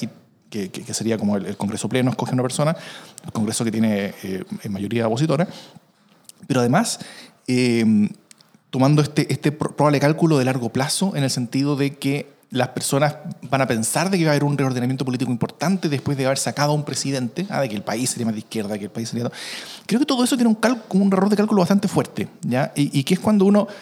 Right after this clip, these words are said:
eh, ve la, la, la, las legitimidades y las valoraciones al final. O sea, Piñera, por supuesto, tiene una valoración por el piso,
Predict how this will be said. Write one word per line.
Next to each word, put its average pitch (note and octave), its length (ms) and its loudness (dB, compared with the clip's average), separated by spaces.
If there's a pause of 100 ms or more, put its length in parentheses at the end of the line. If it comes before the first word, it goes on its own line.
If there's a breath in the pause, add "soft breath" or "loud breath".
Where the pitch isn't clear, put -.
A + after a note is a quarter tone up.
(260 loud breath)
eh, C#3 680 2
ve D3+ 200 0
la, G3+ 100 4
la, E3 240 2
la, D3 160 -2
las C#3+ 160 2
legitimidades C3+ 460 4
y G#3 40 4
las F#3+ 100 4
valoraciones D#3 560 2
al G#2 60 -2
final. G#2+ 200 -4
O - 20 -2
sea, E3 140 0
Piñera, D3+ 320 2
por - 160 -6
supuesto, C3 260 0
tiene B2+ 120 0
una B2+ 100 2
valoración A#2 260 0
por B2 100 -2
el A2+ 60 -4
piso, D3 300 0